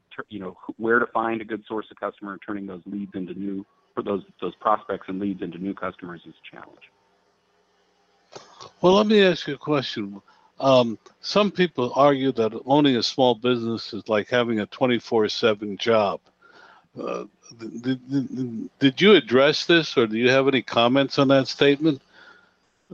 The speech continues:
Speaker 2: Because on the one hand, we're, s-, we're saying, uh, people want more time, yet on the other hand, many people say, uh,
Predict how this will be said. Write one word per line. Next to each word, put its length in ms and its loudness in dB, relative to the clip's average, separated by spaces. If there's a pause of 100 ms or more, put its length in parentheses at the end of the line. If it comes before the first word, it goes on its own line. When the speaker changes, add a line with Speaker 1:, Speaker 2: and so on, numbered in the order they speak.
(140)
Speaker 2:
Because 300 4
on 100 6
the 60 6
one 180 4
hand, 420 4
we're, 160 0
s-, 180 -2
we're 160 0
saying, 460 2 (520)
uh, 260 2 (140)
people 300 2
want 240 4
more 200 4
time, 500 2 (380)
yet 120 4
on 180 4
the 180 4
other 180 4
hand, 300 2
many 200 2
people 340 -8
say, 420 2
uh, 180 2